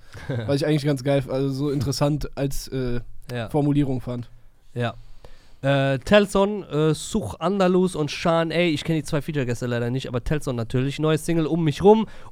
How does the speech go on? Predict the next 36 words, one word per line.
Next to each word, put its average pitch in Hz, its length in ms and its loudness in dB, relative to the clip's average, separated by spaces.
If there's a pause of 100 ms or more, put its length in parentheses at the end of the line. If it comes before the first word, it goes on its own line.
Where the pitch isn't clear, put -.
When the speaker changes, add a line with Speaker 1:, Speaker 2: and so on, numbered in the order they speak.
Speaker 1:
Und 240 300 10
außerdem, 190 500 6
das 165 140 2
haben 165 180 2
wir 160 120 4
ja 151 240 6
gerade 139 280 0
schon, 139 300 -4
äh, 127 280 0
auch 131 260 -2
besprochen 151 440 0
und 131 180 -2
angesprochen, 160 600 0
mehrere 156 240 2
Leute 156 300 2
mit 147 140 0
Releases. 156 460 0
Azel 160 340 2
und 156 120 4
Suna 180 200 2
haben 165 140 2
Super 165 200 0
Plus 208 240 2
gedroppt 180 400 4 (240)
und 196 160 4
die 175 80 4
Single 175 260 2
Kamehameha 156 640 2
dazu. 170 460 4
Äh, 139 140 4
Sinanji 160 420 0
hat 147 140 4
sein 151 120 0
Album 139 240 2
Jackpot 170 320 2
gedroppt, 147 400 0